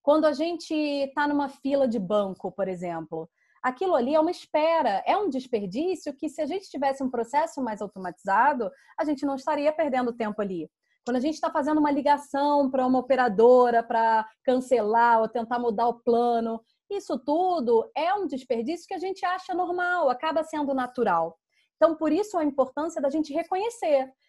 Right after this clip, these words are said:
perceber que tem oportunidades no nosso dia a dia que a gente possa melhorar. Então, quando a gente tá falando de fábrica,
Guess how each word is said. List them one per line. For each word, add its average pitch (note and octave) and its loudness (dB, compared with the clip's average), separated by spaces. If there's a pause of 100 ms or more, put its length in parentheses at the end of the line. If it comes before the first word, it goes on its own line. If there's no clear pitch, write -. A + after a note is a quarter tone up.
(120)
perceber D4 0
que A#4 -4
tem D#4+ -2
oportunidades C#4 0
no B3 0
nosso C4 2
dia G3+ -2
a F#3+ -6
dia A#3 -4
que D4 -12
a D4 -8
gente D4 -6
possa C#4 -2
melhorar. C#4+ 0 (420)
Então, E4 2
quando E4+ 0
a D#4+ -2
gente D#4 -4
tá C#4+ 0
falando A#3+ -2
de F#3+ -10
fábrica, A#3+ 0